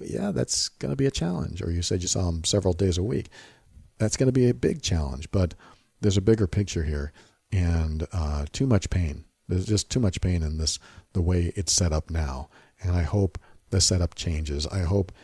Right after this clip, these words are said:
that he decides to go in one direction or another. And if he does, then maybe it'll all work out for the best. However that looks, I don't know, and you don't know.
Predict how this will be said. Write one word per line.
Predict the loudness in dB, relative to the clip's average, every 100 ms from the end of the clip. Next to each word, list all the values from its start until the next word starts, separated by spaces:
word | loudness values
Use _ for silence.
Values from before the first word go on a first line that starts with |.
| -20 _
that | -2 0
he | 0 0
decides | 2 2 4 4 2 0 -2
to | 0 0 0 -8 _ -4
go | 4 4 4
in | 2
one | 4
direction | 4 2 0 -2
or | -2
another. | 0 2 2 0 -10 -20 -20 _ _ -2
And | 0 2 0 -2 -4
if | -2 0
he |
does, | 4 6 6 4
then | 0 -2 -2 -6 _ -20 -20 -18
maybe | -8 2 4 8
it'll | 6 6
all | 4 4
work | 4 2
out | 0 -2
for | -4
the |
best. | -4 -4 -4 -6 -12 -20 _ _ _
However | 0 4 6 6
that | 6 4
looks, | 2 0 -2 -2
I | 0
don't | 2 2 0
know, | 0 0 -2
and | -4 -6
you | -2 0
don't | 2 0
know. | -4 -10